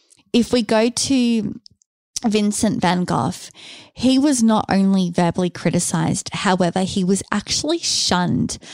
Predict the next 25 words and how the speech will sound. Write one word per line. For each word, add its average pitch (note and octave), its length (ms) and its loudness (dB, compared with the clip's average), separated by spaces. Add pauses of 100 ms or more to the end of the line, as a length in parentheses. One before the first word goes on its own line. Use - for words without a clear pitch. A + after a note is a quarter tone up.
(260)
for F#3+ 180 4
his F#3 320 -2
work, E3+ 320 0 (100)
and F#3 200 2
he F#3+ 260 0
only A3+ 340 2
managed F3+ 480 0
to F3+ 100 0
sell F3 500 -2
one F#3 580 2 (120)
painting - 680 0 (160)
throughout F#3 420 0
the F#3+ 160 -4
entire F3 600 0
course - 440 -2
of F3 140 -6
his - 300 -4
lifetime. - 600 -2 (440)
But F3+ 160 2
he G#3+ 160 0
didn't A3+ 400 0
let F#3 540 -2 (360)
that - 200 0
public - 460 0
shunning E3+ 500 2